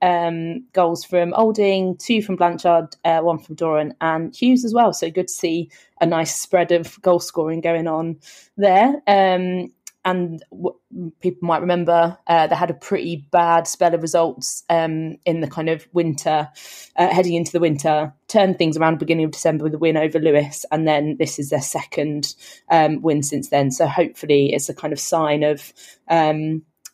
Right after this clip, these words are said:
better things to come for the rest of the season. Um, if nothing else, give them some confidence going into, uh,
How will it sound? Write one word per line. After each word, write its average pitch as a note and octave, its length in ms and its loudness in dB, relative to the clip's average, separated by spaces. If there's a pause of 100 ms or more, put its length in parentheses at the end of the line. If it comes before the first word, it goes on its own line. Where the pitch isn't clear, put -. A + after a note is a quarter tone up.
(160)
better F#3 180 2
things G#3 240 0
to - 80 -8
come C4+ 200 2
for C4 120 0
the A#3+ 80 2
rest A#3 220 -2
of A3 60 -8
the A#3+ 60 0
season. A#3+ 600 2
Um, F#3 640 0
if F3+ 120 -6
nothing F3+ 300 -4
else, F3 160 0
give F3 140 -2
them F3+ 80 -4
some F3+ 140 -6
confidence - 480 -2
going F3+ 220 2
into, F3 460 2 (400)
uh, E3+ 440 6